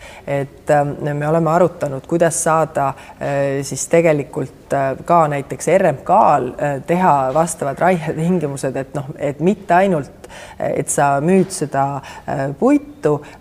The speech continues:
vaid et sa tegelikult, äh, selekteerid seal ka, et sul on nii-öelda hierarhia,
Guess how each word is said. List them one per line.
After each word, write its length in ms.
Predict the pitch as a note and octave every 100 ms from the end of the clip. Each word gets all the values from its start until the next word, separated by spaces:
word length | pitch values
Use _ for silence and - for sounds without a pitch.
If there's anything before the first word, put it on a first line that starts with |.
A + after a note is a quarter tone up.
| D#3
vaid 400 | F3 G3+ F#3+ -
et 240 | D3 C#3
sa 480 | - D#3+ D3 C#3+ C#3+
tegelikult, 800 | E3 F#3+ F3 D3 - C3 - - D3
äh, 180 | C#3+ C#3
selekteerid 720 | D3+ E3+ - - G#3 G3 D3
seal 240 | - C3+ C#3
ka, 200 | E3+ F#3 D#3+ C3
et 160 | -
sul 160 | - C#3
on 140 | C3+ C#3+
nii-öelda 480 | D3+ C#3+ - C3
hierarhia, 720 | C#3 D#3+ A#3+ - - - A2+